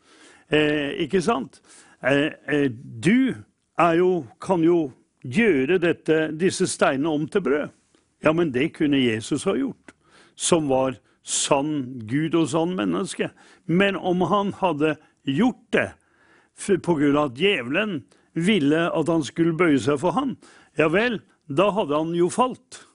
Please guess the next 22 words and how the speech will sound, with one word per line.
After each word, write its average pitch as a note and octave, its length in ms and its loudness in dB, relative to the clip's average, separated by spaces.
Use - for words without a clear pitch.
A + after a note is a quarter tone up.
Ikke C#3 200 0
sant? G#3 320 0
Og D#3 80 -2
det F3 120 4
samme D#3 360 0
da, D#3+ 280 0
når C#3 360 0
han D3 260 0
da B2+ 440 0
frister C#3+ 560 -2
han G3+ 240 -2
og D#3+ 160 4
sier C3 280 2
at, C3 280 -2
eh, C3+ 200 0
eh, B2 720 0
med B2 560 0
nettopp C3+ 480 0
dette D3 320 0
her, G3 160 -2
hør G#3 240 0
her, A3+ 180 -2